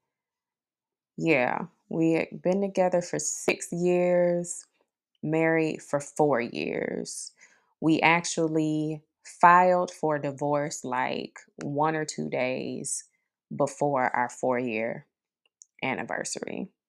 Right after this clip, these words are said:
Um, and <sighs> making that decision was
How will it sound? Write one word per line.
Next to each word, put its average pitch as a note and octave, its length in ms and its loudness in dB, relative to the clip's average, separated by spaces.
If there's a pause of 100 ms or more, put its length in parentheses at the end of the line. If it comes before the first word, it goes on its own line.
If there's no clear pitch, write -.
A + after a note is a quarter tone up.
(1500)
Um, D#3 680 4 (1900)
and F#3 680 2 (1800)
<sighs> - 1120 -12
making B3+ 500 4
that A3+ 180 0
decision D#3 1000 -2 (1200)
was D3+ 1000 2